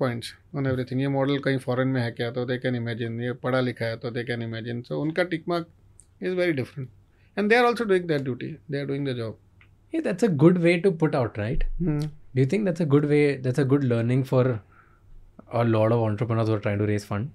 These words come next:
Speaker 2: कि
Speaker 1: So,
Speaker 2: अगर तुम,
Speaker 1: uh,
Speaker 2: go ahead, you were saying।
Speaker 1: So I was, I was with somebody and my daughters, uh,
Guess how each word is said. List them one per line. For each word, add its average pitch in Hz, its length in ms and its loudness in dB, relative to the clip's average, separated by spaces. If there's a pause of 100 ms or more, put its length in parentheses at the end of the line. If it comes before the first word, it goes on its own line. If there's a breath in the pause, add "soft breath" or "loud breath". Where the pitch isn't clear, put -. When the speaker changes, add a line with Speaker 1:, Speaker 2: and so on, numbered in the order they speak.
(680 loud breath)
Speaker 2:
कि 135 60 4
Speaker 1:
So, 120 100 6
Speaker 2:
अगर 135 200 8
तुम, 156 180 10 (800 loud breath)
Speaker 1:
uh, 135 60 -2
Speaker 2:
go 123 100 10
ahead, 101 240 4 (100)
you 120 60 -2
were 110 40 -2
saying। 104 180 -6
Speaker 1:
So 202 120 0
I 160 140 4
was, 214 260 2
I 165 220 0
was 208 180 0
with 214 100 -4
somebody 160 560 0 (960)
and 156 140 -4
my 156 80 0
daughters, 160 520 0
uh, 135 360 0